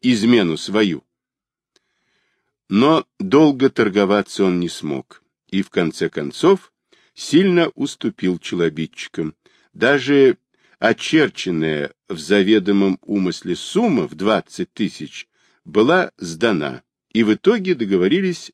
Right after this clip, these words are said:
о шестнадцати тысячах, из которых первую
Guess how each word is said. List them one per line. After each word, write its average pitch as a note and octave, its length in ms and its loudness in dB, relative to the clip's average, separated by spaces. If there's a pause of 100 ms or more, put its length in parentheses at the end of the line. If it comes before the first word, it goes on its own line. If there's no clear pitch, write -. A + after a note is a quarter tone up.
о C#3+ 140 0
шестнадцати - 960 -10
тысячах, - 580 -16 (520)
из G#2+ 160 -4
которых A2 560 2
первую A2+ 640 2